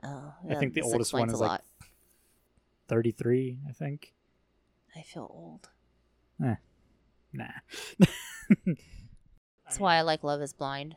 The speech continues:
Speaker 1: It's a bunch of idiot people looking for love in their late thirties. And I'm just
Speaker 2: Yeah.
Speaker 1: like, "I can identify with this."
Speaker 2: Yeah. <laughs> I think Olivia's, like, twenty-four. So,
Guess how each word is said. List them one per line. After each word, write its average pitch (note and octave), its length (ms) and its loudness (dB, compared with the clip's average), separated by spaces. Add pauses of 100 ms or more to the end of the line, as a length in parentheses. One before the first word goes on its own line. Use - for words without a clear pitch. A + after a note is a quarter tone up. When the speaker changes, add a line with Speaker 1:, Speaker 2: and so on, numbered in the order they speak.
(120)
Speaker 1:
It's F3 200 -8
a D#3+ 40 -6
bunch D3+ 260 -6
of C#3 140 -2
idiot C#3+ 380 -2
people D3 340 -4
looking C3+ 260 -6
for C#3+ 160 -4
love B2+ 380 -4
in D3+ 140 -10
their C#3 320 -8 (320)
late C#3+ 320 -4
thirties. C#3+ 520 -8
And F3 100 -14
I'm D3 80 0
just F#2+ 180 -2
Speaker 2:
Yeah. D3+ 60 -6
Speaker 1:
like, D#3 160 -14 (120)
"I F#3 140 -4
can F#3+ 260 -6
identify G#3 540 -2
with C#3+ 140 -18
this." - 340 -14 (100)
Speaker 2:
Yeah. C3+ 200 2 (240)
<laughs> - 480 -4
I C#3 40 2
think C#3+ 220 4 (200)
Olivia's, A2+ 480 4
like, G2 120 -4 (100)
twenty-four. A#2+ 800 0 (840)
So, G#2 360 0